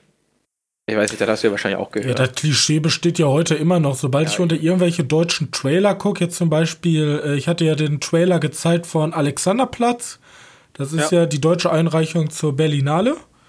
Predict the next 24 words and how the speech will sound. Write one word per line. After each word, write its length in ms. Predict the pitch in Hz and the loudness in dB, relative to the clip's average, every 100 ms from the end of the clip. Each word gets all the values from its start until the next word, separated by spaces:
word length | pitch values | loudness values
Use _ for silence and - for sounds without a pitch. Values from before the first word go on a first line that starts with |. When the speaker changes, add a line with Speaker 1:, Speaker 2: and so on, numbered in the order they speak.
| _ _ _ _ _ _ _ _ | _ _ _ _ _ _ _ _
Speaker 2:
Äh, 300 | 139 139 135 | -2 0 0
da 180 | 127 117 | 0 0
waren 160 | 123 143 | 2 2
ja 120 | 143 | 0
Speaker 1:
Ja. 40 | 139 | 0
Speaker 2:
in 60 | |
den 160 | 139 135 | 0 0
Kommentaren 560 | - 160 147 139 156 151 | 0 0 2 2 2 2
auch 220 | 127 143 | 0 0
schon, 280 | - 147 170 | 0 0 2
"Öh, 240 | 160 160 | 4 4
deutscher 380 | 131 147 147 147 | 2 0 0 -2
Film, 380 | - 156 160 156 | 0 2 2 2
öh, 160 | 160 | 2
wird 160 | 147 147 | 0 0
eh 140 | 156 | -2
kacke." 560 | 165 165 165 165 165 185 - _ - - _ _ _ - | -2 -2 -2 0 0 0 -6 _ -20 -20 _ _ _ -8
Und 80 | 135 | -6
ich 100 | 120 | -2
fand 160 | 196 | 2
das 100 | 185 | 4
eigentlich 240 | 185 190 180 | 4 2 2
ganz 220 | 175 170 | 0 0
interessant. 640 | 180 160 135 - 143 - | -2 0 -2 0 -2 -4